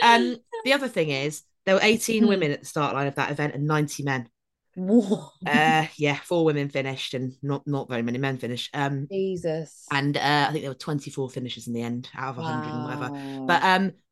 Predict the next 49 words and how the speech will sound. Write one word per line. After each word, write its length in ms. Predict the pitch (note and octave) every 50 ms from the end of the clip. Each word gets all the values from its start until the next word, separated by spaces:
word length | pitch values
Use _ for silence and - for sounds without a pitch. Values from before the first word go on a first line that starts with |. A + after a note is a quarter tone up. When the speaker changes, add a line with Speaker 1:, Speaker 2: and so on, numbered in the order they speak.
| _ _ _ _ _ -
Speaker 1:
yeah, 340 | E3 G3 G3+ G3 F#3 E3 D3 -
I 120 | - E3+
was 220 | E3 E3+ E3 - -
like, 160 | F3+ - -
but 120 | G#3 - -
I 100 | G#3 G#3
was 140 | G3 G3 F#3+ - - -
absolutely 680 | A3+ A3+ A#3 - - - - A3 A3 A3 G#3 - G3+ E3
buoyed 260 | G3 G3 G3+ F#3+ F#3+
by 100 | F3 D#3+
the 80 | D3+
fact 220 | C#3+ E3 D3+ - -
that 120 | D3+ -
four 360 | - - - G#3 G3 G3 G3
of 80 | F3+ -
the 80 | D3+ C#3
women 420 | C#3+ C3+ B2 B2+ C3 D3 D#3+ D#3 _ _ -
were 80 | D#3 D3
from 200 | - - D3+ D3
my 120 | D3 C#3+
Ultra 260 | C#3 - - - A2
Awesome 220 | C#3 D3 - C#3+ C3
group. 260 | B2+ B2 A#2+ - _ _ _ _ -
Speaker 2:
Hey. 720 | - D#4+ E4+ F4 F4 E4+ E4+ E4 D#4+ D#4+ D#4 D4+ D4 C#4+ C#4 C4
Speaker 1:
So 60 | C4+
I'm 120 | C#4 C#4
like, 180 | C#4 C#4+ B3+ A3+
"This 160 | E4 D#4 -
is 80 | C4 A#3
great. 440 | - - F#4+ G#4 F4 - C#3+ - _ _ _ _ -
This 120 | - A#3 -
is 80 | B3+ -
great." 360 | - G#3+ A3 F3+ - - -
So, 260 | - A3 G#3 G3+ G#3 G#3
um, 280 | G3+ G#3 G#3 G#3+ G#3+ G#3+ _ _ _ _ _ _ _ _
yeah, 280 | - G#3 G3+ F3+ E3 F3+
we 80 | - F#3
just 160 | G#3+ G#3 -
need 140 | G#3+ G3+ -
to 120 | G#3 F3 _ -
push 200 | - A3+ G#3+ -
that 180 | - F#3+ -
envelope 300 | F3+ E3+ D3+ D3+ D3+ D3+
a 40 | D#3+
little 120 | D#3 A#2 -
bit 100 | D3+ -
more. 100 | D3+ D3+
But 80 | - G#3
we'll, 120 | C4+